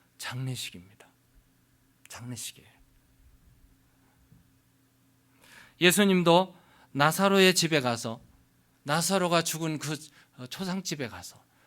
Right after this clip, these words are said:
눈물을 흘리셨어요. 눈물이 바로 거기에 있어요. 이스라엘 백성들은 모세가 죽었을 때 삼십 일 동안, 신명기 삼십사 장 팔 절에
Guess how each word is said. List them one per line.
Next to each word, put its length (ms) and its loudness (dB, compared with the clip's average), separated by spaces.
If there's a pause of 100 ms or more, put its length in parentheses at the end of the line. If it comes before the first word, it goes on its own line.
(140)
눈물을 800 0
흘리셨어요. 640 -18 (720)
눈물이 440 -2
바로 240 -10
거기에 260 -14
있어요. 240 -18 (880)
이스라엘 360 6
백성들은 640 2 (220)
모세가 500 2
죽었을 440 -4
때 140 -6
삼십 540 -6
일 160 -8
동안, 340 -6
신명기 640 -4 (340)
삼십사 680 -4
장 180 -4
팔 200 -8
절에 280 -10